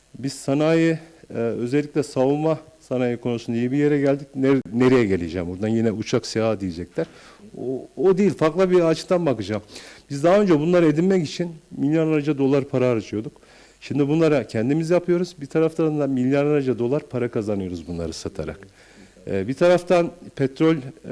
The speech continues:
varil fiyatlarının yükselmesiyle ya da gayretli çalışmayla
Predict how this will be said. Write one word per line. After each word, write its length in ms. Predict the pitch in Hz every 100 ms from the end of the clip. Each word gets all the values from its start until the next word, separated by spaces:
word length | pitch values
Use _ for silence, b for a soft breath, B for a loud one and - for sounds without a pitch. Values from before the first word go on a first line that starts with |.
| 131 127 123 117 107 98 101 104
varil 280 | 123 135
fiyatlarının 480 | 143 143 135 147 135
yükselmesiyle 840 | 127 - 139 135 131 - 139 98 98 B B B -
ya 100 | 113
da 260 | 120 120 - b b b _ _ _ _ _ -
gayretli 460 | 107 113 135 135 170
çalışmayla 800 | 147 143 - 160 151 131 123